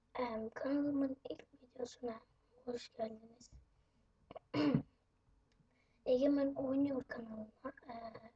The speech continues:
abone olun. <clears throat> Like atın. Oyunlara başlayacağım arkadaşlar.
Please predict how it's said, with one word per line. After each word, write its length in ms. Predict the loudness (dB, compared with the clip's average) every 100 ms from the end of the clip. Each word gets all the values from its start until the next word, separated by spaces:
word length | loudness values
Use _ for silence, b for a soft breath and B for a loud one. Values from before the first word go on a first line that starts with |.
| _
abone 400 | -8 0 4 4
olun. 280 | 2 -2 -6 _ _ _ _ _ _ _ _ _ _ _
<clears throat> 440 | 2 6 4 2 -4 0
Like 340 | 4 4 2
atın. 300 | -4 -2 -2 b b b b b _
Oyunlara 600 | 0 6 6 6 4 2 0
başlayacağım 640 | -2 -2 -6 -4 -4 -4
arkadaşlar. 760 | -6 -6 -6 -4 -2 -2 -2